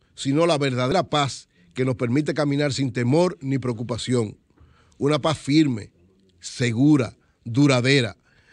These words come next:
Una paz que, como dice el apóstol Pablo en Filipenses cuatro siete, sobrepasa todo entendimiento humano y cuidará sus corazones y sus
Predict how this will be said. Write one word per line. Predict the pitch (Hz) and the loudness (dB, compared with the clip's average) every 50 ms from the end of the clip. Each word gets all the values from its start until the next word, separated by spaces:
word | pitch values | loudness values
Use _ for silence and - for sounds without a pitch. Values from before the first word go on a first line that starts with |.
| _ _ _ _ _ | _ _ _ _ _
Una | - 147 175 202 175 | 0 4 4 4 2
paz | 120 - 202 226 202 - - - - - - | 4 2 2 2 2 -2 -8 -12 -14 -16 -14
que, | - 127 113 | -12 -10 -8
como | - 117 120 123 - | -6 -6 -6 -4 -4
dice | 156 147 - | -4 -2 -2
el | 147 135 | -2 -2
apóstol | 107 - 147 135 - 139 123 - | -4 -6 -10 -8 -6 -6 -8 -4
Pablo | - 151 151 147 143 | -2 -2 0 0 -2
en | 127 | -4
Filipenses | - 120 120 113 - 135 143 123 151 - | -4 -6 -8 -6 -4 -6 -4 -4 -6 -8
cuatro | - 135 139 127 131 127 | -6 -6 -6 -4 -6 -8
siete, | - - 151 160 160 - - 151 - _ _ _ _ _ _ _ - - - _ - | -6 -2 0 0 0 0 -2 -12 -16 _ _ _ _ _ _ _ -20 -20 -20 _ -8
sobrepasa | - - 156 147 156 151 - - 180 190 - - 160 | -2 0 2 4 4 2 2 4 2 2 2 0 -4
todo | - - - 185 208 220 208 | -4 -2 0 2 4 4 4
entendimiento | 180 143 165 160 156 147 143 151 170 175 170 - 170 | 2 2 0 -2 0 0 0 2 0 0 0 -2 -2
humano | 156 175 196 196 190 180 | -2 0 0 0 0 -2
y | 160 117 | -4 -2
cuidará | - 139 143 139 135 143 165 | 0 0 0 0 2 0 -2
sus | 143 165 151 - | -2 -4 -6 -4
corazones | - 139 135 123 110 - 156 160 160 | -4 -4 -4 -4 -2 -2 -2 -2 -2
y | 147 | -2
sus | 131 131 | -4 -6